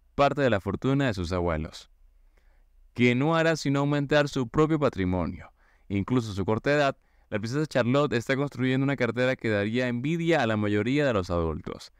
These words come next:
Esta cartera está gestionada por su padre, el príncipe Guillermo, y sus asesores. La princesa Charlotte es también beneficiaria de varios fideicomisos y propiedades reales.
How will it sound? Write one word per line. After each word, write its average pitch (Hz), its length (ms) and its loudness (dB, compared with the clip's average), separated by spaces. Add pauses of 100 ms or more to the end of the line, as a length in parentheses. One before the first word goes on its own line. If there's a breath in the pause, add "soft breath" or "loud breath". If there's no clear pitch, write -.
(260)
Esta 156 240 -2
cartera 143 340 2
está 139 180 -2
gestionada 127 460 0
por 113 140 -6
su 90 140 -4
padre, 82 380 0
el 82 60 0
príncipe 113 380 0
Guillermo, 87 600 -2
y 95 100 -2
sus 87 180 -2
asesores. 85 680 -4 (720)
La 98 120 2
princesa 117 300 -2
Charlotte 156 460 0
es 120 160 -4
también 151 280 0
beneficiaria 135 480 -2
de 131 120 0
varios 135 280 -2
fideicomisos 123 720 0
y 123 60 -2
propiedades 107 600 2
reales. 80 680 -4